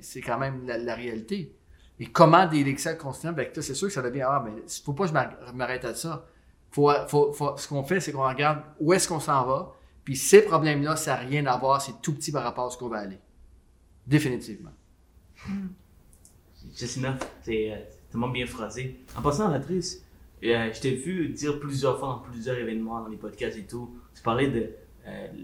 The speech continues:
Speaker 3: les ambitions qui s'alignent avec tes, tes actions. Peux-tu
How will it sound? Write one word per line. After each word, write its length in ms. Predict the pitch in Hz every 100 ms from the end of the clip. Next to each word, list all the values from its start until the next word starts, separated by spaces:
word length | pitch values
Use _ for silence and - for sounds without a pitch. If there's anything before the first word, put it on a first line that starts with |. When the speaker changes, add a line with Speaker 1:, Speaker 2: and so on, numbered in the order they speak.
| -
Speaker 3:
les 260 | 113 123 123
ambitions 680 | 143 139 131 - 139 135 131
qui 160 | -
s'alignent 360 | - 113 123 120
avec 260 | 107 104 -
tes, 300 | 110 110 - - -
tes 220 | 117 104
actions. 560 | 120 - - 127 - - -
Peux-tu 220 | 143 139